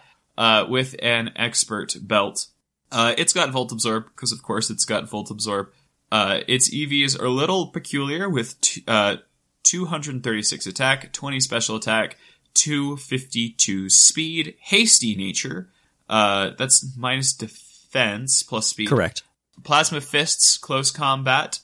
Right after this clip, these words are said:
Speaker 1: knock off, and grass knot. Uh, it's very fast. Uh, expert belt means it's gonna hit very hard, even on things that have, you know, strong resistant, uh, bleh, not resistance, strong, uh, defenses. You've just kinda got all the coverage you could really want.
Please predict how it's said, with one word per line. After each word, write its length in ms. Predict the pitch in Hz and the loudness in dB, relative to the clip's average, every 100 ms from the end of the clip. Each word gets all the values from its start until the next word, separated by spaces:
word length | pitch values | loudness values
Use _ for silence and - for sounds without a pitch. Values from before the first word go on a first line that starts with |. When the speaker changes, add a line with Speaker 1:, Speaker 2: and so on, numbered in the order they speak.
| - | -10
Speaker 1:
knock 400 | 113 120 135 - | 0 2 2 2
off, 320 | 120 120 117 - | 4 4 2 -6
and 220 | 101 98 | -6 -6
grass 360 | 98 117 123 123 | -2 0 0 0
knot. 320 | 117 143 - _ _ _ _ | -2 -4 -10 _ _ _ _
Uh, 340 | 123 123 123 120 | 0 4 6 4
it's 220 | 123 117 110 | 2 0 0
very 260 | 107 98 | -2 -4
fast. 640 | 104 107 127 160 - - - | 0 2 2 2 -2 -4 -8
Uh, 200 | 110 95 - | -2 0 0
expert 320 | 127 - 113 | -2 -4 0
belt 220 | 117 117 | 2 2
means 240 | 123 151 117 | 0 -4 0
it's 120 | - | 0
gonna 160 | 101 104 | 0 -2
hit 260 | 117 - | 0 -2
very 240 | - 101 98 | -2 -2 0
hard, 440 | 117 123 170 - - _ | 2 2 0 -8 -16 _
even 260 | 113 107 98 | 2 2 2
on 180 | 98 | 0
things 280 | 101 107 110 | 0 0 2
that 120 | - | 0
have, 300 | 95 95 92 - | 0 -2 -2 -6
you 100 | 95 | -6
know, 80 | 92 - | -4 2
strong 360 | - 95 98 | 2 2 0
resistant, 480 | 92 98 107 - 113 - | 0 0 2 0 -2 0
uh, 200 | 95 95 | 0 0
bleh, 420 | 98 107 101 92 | 0 2 2 2
not 140 | 104 | -2
resistance, 440 | 92 98 90 - - | 0 0 -2 2 2
strong, 360 | - 110 104 | 2 2 0
uh, 220 | 92 90 87 | -2 -4 -4
defenses. 600 | 107 131 135 175 185 - _ _ _ - - | -6 -4 -2 -2 -4 -8 _ _ _ -20 -12
You've 180 | 139 | -6
just 200 | 139 - | 2 2
kinda 240 | - 156 143 | 2 0 0
got 240 | 147 143 - | 4 2 4
all 140 | 139 | 2
the 80 | 147 | 2
coverage 460 | 147 160 156 160 - | 0 -2 -2 -2 -4
you 60 | 170 | -4
could 140 | 160 | -6
really 180 | 165 170 | -4 0
want. 300 | 175 202 226 | 4 4 4